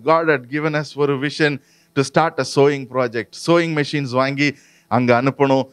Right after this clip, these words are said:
இங்கேருந்து வாங்கி அனுப்பணுமா, எப்படி அனுப்பணும், அந்த இடத்துல sewing machine எப்படி இருக்கு.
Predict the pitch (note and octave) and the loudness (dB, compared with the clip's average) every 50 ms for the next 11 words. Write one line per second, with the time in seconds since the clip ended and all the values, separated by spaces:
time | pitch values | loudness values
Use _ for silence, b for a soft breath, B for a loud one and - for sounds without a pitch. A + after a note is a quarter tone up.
0 | _ _ - B2 C#3 D3 D3+ D3+ D3+ C#3+ C#3+ C3+ B2 A#2 A2+ A#2+ B2+ B2 B2 B2 | _ _ -4 -2 0 2 2 2 2 4 4 4 4 4 2 0 0 2 2 2
1 | C3 C#3+ C#3 - D3+ D3 D3 D3 D3 D3+ C#3+ C3 B2+ B2 C3+ C#3 C3 C3 C3+ B2+ | 2 0 -2 -6 -8 -8 -6 -4 -2 0 2 2 0 2 2 2 2 2 0 -2
2 | B2 C3+ C#3 C#3 C3+ B2+ B2 A#2+ A#2+ B2+ C#3 C#3 C3+ C#3 C3 - C#3+ C#3+ C#3+ C#3+ | -2 0 2 2 2 2 2 2 2 2 2 2 0 -2 -2 0 2 2 2 2
3 | C3+ C3+ C3 - C#3 C3 C3 B2 B2 C3+ C3 C3 A#2+ C#3+ C3 - | 0 -2 -4 -4 -2 -2 -2 0 4 2 2 4 4 2 2 0